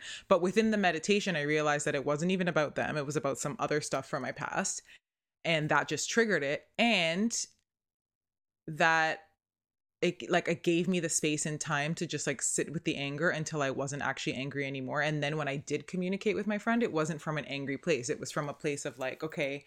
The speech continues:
this is what actually was going on," and, um, be able to express myself in a vulnerable way instead of, like, this angry, pissed off way, which I know doesn't work. And not only that, it, it isn't real. Like, it's not the,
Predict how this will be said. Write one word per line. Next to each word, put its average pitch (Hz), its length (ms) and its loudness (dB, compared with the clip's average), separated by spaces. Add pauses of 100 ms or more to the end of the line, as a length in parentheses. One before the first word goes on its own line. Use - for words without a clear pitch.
(200)
this 170 100 0
is 165 100 0
what 156 140 2
actually 180 400 2
was 190 140 0
going 196 260 2
on," 233 300 2 (440)
and, 151 720 0 (580)
um, 131 600 -2 (880)
be 185 100 2
able 170 160 2
to 175 80 -2
express - 340 -2
myself 151 320 0
in 151 100 -2
a 139 40 -4
vulnerable 139 460 -2
way 135 160 0
instead 139 280 -2
of, 131 120 -4
like, 131 220 -4
this 135 200 -2
angry, 135 240 -4
pissed 135 240 -4
off 196 240 4
way, 147 120 2
which 147 200 0
I 147 80 2
know 151 400 2
doesn't 151 320 -2
work. 185 320 0
And 156 160 -2
not 151 220 2
only 160 260 -2
that, 156 540 0
it, 151 180 -4 (640)
it - 240 -2 (320)
isn't 156 360 -4
real. 143 300 -2
Like, 127 200 -6
it's 147 160 -4
not 151 300 -2
the, 151 260 -2